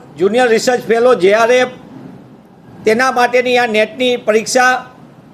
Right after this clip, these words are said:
પણ જે રીતે પરીક્ષાને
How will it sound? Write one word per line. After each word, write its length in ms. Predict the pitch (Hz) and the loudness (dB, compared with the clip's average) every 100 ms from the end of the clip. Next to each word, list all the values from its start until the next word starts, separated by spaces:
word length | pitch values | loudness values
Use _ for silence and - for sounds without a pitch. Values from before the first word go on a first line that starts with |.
| - - - - - - - - - - - - | -20 -20 -20 -20 -20 -20 -20 -16 -16 -16 -14 -2
પણ 120 | 226 | -2
જે 300 | 214 196 285 | 2 2 4
રીતે 300 | 277 262 262 | 2 0 0
પરીક્ષાને 840 | 269 240 233 - 247 240 220 147 | 2 0 0 0 0 2 0 -2